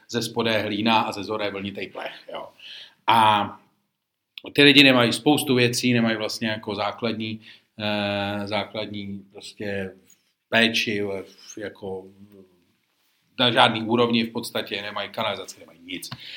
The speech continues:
A samozřejmě, když z tohohletoho prostředí potom přejedeš sem, kde, eh, lidi, a teď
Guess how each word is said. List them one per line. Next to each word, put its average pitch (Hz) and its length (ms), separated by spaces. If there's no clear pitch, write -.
A 123 300
samozřejmě, 185 420
když 151 160
z - 40
tohohletoho 160 420
prostředí 160 400
potom 156 240
přejedeš 147 720
sem, 143 440
kde, 117 500
eh, 110 640
lidi, 127 680
a 107 220
teď - 520